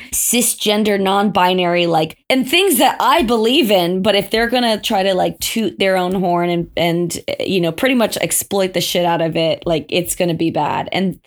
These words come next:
I would love to do a lightning round in which we just spitfire different phrases of wokeness that we heard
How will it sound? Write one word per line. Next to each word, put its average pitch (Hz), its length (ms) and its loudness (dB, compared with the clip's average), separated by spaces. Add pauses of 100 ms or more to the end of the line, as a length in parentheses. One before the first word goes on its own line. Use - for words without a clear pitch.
(640)
I 269 180 4
would 320 140 0
love 214 200 2
to 214 100 -8
do 214 160 0
a - 20 2
lightning 170 460 0
round 202 560 -2
in 185 140 -2
which 180 240 -4
we 214 160 -2
just 262 240 -2
spitfire 190 720 0
different 190 640 -4 (260)
phrases 180 960 0 (220)
of 185 140 0
wokeness 175 580 -2
that 143 100 -2
we 165 120 -2
heard 147 420 -4